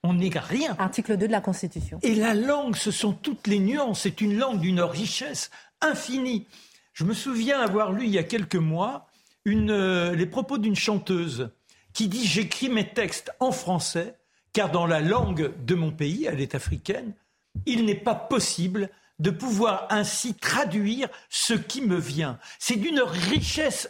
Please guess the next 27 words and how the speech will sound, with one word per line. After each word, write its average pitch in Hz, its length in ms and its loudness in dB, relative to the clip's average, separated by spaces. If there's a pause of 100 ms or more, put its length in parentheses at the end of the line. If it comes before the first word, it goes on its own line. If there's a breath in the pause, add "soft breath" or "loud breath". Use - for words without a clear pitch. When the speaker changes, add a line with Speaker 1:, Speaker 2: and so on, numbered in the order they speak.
(140)
Speaker 1:
infinie. 254 600 0 (340 loud breath)
Elle 214 200 2
a 247 220 2
été 247 380 0
la 196 160 4
langue 190 680 0
de 233 100 4
la 240 200 2
philosophie. 220 680 0
Elle 190 280 2
l'est 302 200 0
toujours, 247 460 0
cette 180 240 -2
langue 190 180 2
de 180 60 2
la 165 160 0
philosophie. 175 580 -6 (280 loud breath)
Alors, 214 220 2 (300 loud breath)
on 233 180 2
est, 226 220 0
on, 214 220 2
on 226 80 4
ne 220 120 4
parle 214 420 -2
pas 240 120 2
en 190 160 2
communiquant. 269 880 -2